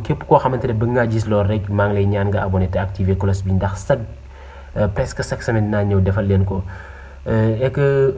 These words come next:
man li may wax rek mooy que bu ñu defar tamit du commencer ci, ci équipe A bi, mais ci petite catégorie bi lay commencer, euh, jëm ci équipe A bi. Parce que loolu petite catégorie yi tey moom moo ñuy may, euh, ay, ay gone yoo xam ne dañu am avenir ngir ñu jël relève bi ëllëg ci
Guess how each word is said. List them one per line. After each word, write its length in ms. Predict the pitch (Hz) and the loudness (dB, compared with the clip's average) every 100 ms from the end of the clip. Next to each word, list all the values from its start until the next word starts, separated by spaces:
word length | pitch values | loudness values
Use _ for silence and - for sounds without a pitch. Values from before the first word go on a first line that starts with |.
| 120 | -2
man 420 | 127 135 135 123 | 2 2 2 2
li 60 | 131 | 2
may 140 | 131 | 4
wax 220 | 123 110 | 2 2
rek 140 | 113 107 - - - - | -2 -4 -6 -16 -18 -8
mooy 240 | 104 117 110 | 0 0 2
que 240 | 117 104 110 | 0 -2 -2
bu 160 | 113 | 0
ñu 80 | 143 | 2
defar 260 | 143 135 127 | 2 0 -2
tamit 180 | 123 123 | -2 -2
du 220 | 117 110 | -2 -4
commencer 520 | - 131 123 - 117 | 0 0 0 -2 -4
ci, 420 | - 113 101 113 101 | -2 -4 -4 -4 -4
ci 140 | 117 123 | -4 -6
équipe 260 | 120 113 - | -4 -2 2
A 180 | 104 | 2
bi, 80 | 95 92 | 4 2
mais 160 | 104 107 | 0 -2
ci 180 | 120 123 | -4 -6
petite 380 | - 135 135 | -6 -4 -4
catégorie 420 | - 135 110 110 104 | -2 -2 0 0 0
bi 80 | |
lay 120 | 104 101 | 0 0
commencer, 480 | 110 101 98 104 110 - - - - | 2 2 0 -2 -4 -12 -16 -14 -2
euh, 280 | 101 101 101 98 | 2 4 4 2
jëm 200 | 98 147 | 2 2
ci 100 | 147 135 | 0 -6
équipe 240 | 110 98 - | -4 -4 0
A 140 | 92 | -2
bi. 80 | - - | -2 -6
Parce 180 | 113 - | -6 -4
que 80 | 117 | -2
loolu 320 | 120 127 117 - - | 0 0 -4 -8 -6
petite 220 | 147 151 | -4 -2
catégorie 380 | 156 143 123 110 | 0 0 2 2
yi 60 | 98 | 2
tey 140 | 95 98 | 2 2
moom 220 | 104 113 | 4 4
moo 160 | 113 | 4
ñuy 160 | 110 107 | 2 2
may, 260 | 104 107 113 - - - | 2 0 -2 -6 -12 -10
euh, 80 | 98 | -4
ay, 260 | 107 104 95 | -2 0 0
ay 140 | 107 101 | -2 0
gone 160 | 127 123 | 0 2
yoo 100 | 113 | 0
xam 120 | 110 | 0
ne 40 | 104 | 0
dañu 160 | 110 | 0
am 80 | 107 104 | 0 0
avenir 340 | 101 98 98 98 | 0 2 4 2
ngir 160 | 104 117 | 0 0
ñu 220 | 120 120 104 | 0 -2 0
jël 160 | 147 135 | 2 2
relève 400 | 127 113 110 98 | 4 2 2 0
bi 100 | - | -2
ëllëg 280 | 104 101 | -2 -2
ci 80 | - | -4